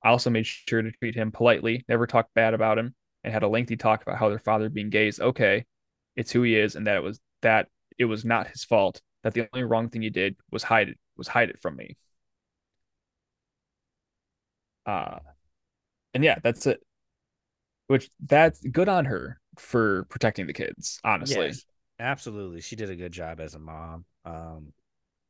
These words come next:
Speaker 2: but the asshole, if this was a "Am I the asshole?" You're an asshole. Uh,
Speaker 1: Yeah, well, she,
Speaker 2: <laughs>
Speaker 1: luckily, she, so she does go on, she does do an update, uh, or, like, an edit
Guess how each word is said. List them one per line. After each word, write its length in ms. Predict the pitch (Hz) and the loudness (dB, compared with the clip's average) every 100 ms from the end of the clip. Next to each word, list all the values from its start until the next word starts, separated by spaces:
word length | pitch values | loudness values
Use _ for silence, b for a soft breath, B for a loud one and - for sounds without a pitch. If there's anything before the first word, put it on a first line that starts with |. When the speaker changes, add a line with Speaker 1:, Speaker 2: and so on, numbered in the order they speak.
| _ _ _ _ _ _ _ _ _ _ _ _ _ _ _ _ _ _ _ _ - | _ _ _ _ _ _ _ _ _ _ _ _ _ _ _ _ _ _ _ _ -6
Speaker 2:
but 180 | 110 - | -6 -4
the 160 | 90 | -6
asshole, 520 | 95 98 - 73 67 - - | -6 -6 -8 -12 -14 -16 -20
if 100 | - | -12
this 220 | 98 98 | -10 -8
was 180 | 87 82 | -8 -8
a 100 | 95 | -10
"Am 140 | 95 | -10
I 120 | 85 | -10
the 160 | 78 85 | -12 -12
asshole?" 480 | 85 80 - 62 60 - 98 | -12 -14 -16 -20 -20 -20 -10
You're 180 | 101 | -8
an 120 | 80 95 | -6 -6
asshole. 540 | 92 80 - 65 69 _ _ _ - | -8 -10 -16 -18 -20 _ _ _ -4
Uh, 260 | 123 147 101 - - | 2 2 2 -2 2
Speaker 1:
Yeah, 220 | 165 196 | 4 6
well, 180 | 165 214 | 6 6
she, 220 | - 202 | 2 -2
Speaker 2:
<laughs> 60 | 143 | 2
Speaker 1:
luckily, 340 | 190 208 - | 2 4 0
she, 260 | 135 165 160 | 0 0 0
so 200 | - 156 | 4 4
she 160 | - 147 | 4 4
does 320 | 156 180 165 | 6 6 4
go 180 | 165 131 | 4 4
on, 420 | 127 123 127 131 - _ _ _ | 4 0 -2 -6 -12 _ _ _
she 140 | - 135 | -8 2
does 300 | 143 156 143 | 6 6 4
do 180 | 139 131 | 2 2
an 100 | - | 2
update, 640 | 107 - 107 98 95 - - _ _ _ _ _ _ _ _ _ _ - | -2 0 0 2 -2 -8 -16 _ _ _ _ _ _ _ _ _ _ -2
uh, 260 | 110 101 - | 4 4 6
or, 80 | 110 | 4
like, 160 | 101 | 4
an 100 | 107 - | -2 0
edit 420 | 104 62 - - | 0 0 -6 -12